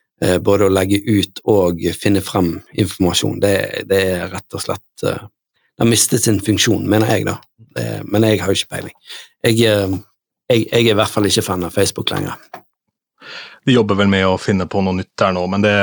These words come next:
Speaker 2: dette skjønner vi ingenting av snart allikevel. Så det kan hende det kommer inn noen kids, eh, nei, kanskje ikke i forhold til Facebook.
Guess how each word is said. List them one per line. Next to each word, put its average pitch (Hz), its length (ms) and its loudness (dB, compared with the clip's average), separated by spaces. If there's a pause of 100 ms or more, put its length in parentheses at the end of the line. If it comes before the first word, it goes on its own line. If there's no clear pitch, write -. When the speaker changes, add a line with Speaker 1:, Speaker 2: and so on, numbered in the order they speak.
(200)
Speaker 2:
dette 101 240 -4
skjønner 92 240 -2
vi 90 60 0
ingenting 92 260 -4
av 92 380 2
snart 98 180 -4
allikevel. 95 400 -6
Så - 220 -4
det 127 80 -4
kan 156 100 2
hende 147 140 4
det - 40 -6
kommer 120 220 4
inn 117 80 4
noen 123 100 0
kids, 117 280 -4 (100)
eh, 113 140 2 (180)
nei, 120 160 0
kanskje 143 220 0
ikke 156 80 0
i - 20 0
forhold 135 160 0
til 135 80 -4
Facebook. 135 320 0